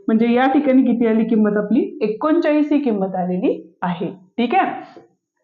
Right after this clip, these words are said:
आता आपल्याला काय काढायची आहे? तर डीएक्स ची किंमत काढायची आहे. ठीक आहे, आता डीएक्स ची ज्या वेळेला किंमत काढतो, त्यावेळेला आपल्याला काय करायचंय बघा, तर एक्स चे सहगुणक त्या ठिकाणी न लिहिता त्या ठिकाणी आपल्याला काय करायचंय, तर सी ची किंमत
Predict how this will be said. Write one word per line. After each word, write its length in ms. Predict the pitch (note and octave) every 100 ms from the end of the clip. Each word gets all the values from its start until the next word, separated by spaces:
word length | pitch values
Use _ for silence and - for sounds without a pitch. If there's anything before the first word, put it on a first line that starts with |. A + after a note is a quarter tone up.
| -
आता 160 | A#3 C4+
आपल्याला 340 | D4 D#4+ E4
काय 200 | E4+ D#4
काढायची 440 | E4 D#4+ D4 D4 D#4
आहे? 160 | E4+ E4+
तर 100 | D#4+
डीएक्स 540 | C4 C4+ B3+ C4+ C4
ची 80 | C4+
किंमत 260 | B3 G#3 F3 E3+
काढायची 400 | D#3+ F3+ F3 G3
आहे. 140 | -
ठीक 200 | B3+ -
आहे, 140 | F4+ - - - -
आता 280 | D#4 G#4+ F4+
डीएक्स 440 | D4 D#4 E4+ E4
ची 120 | G4
ज्या 180 | G4 F4
वेळेला 240 | F4+ F4 F4+
किंमत 260 | E4 D4+
काढतो, 640 | C#4+ - C#4 B3+ A3 G#3 G#3
त्यावेळेला 480 | C#4+ D4 E4 E4+
आपल्याला 300 | E4 D#4+ C4+
काय 180 | C4+ A#3+
करायचंय 320 | A#3+ G#3+ G3+
बघा, 220 | F#3+ G3 D4+
तर 200 | D4+ D4+ C4+
एक्स 240 | G4+ -
चे 100 | G4
सहगुणक 580 | G4+ F4 C#4+ C4 C4 C#4
त्या 160 | B3+
ठिकाणी 420 | A#3+ A#3+ B3 A#3 B3+
न 120 | C#4
लिहिता 580 | F#4 F4 C#4+ C#4 G#3 A#3+ - - - -
त्या 200 | F4+ F#4
ठिकाणी 340 | G4+ F4+ E4+ E4
आपल्याला 340 | D4 D4 C#4+
काय 200 | C#4+ B3+
करायचंय, 320 | A3+ A3 B3+
तर 100 | F4
सी 360 | F#4 - D4 C4
ची 80 | E4
किंमत 280 | F4 B3+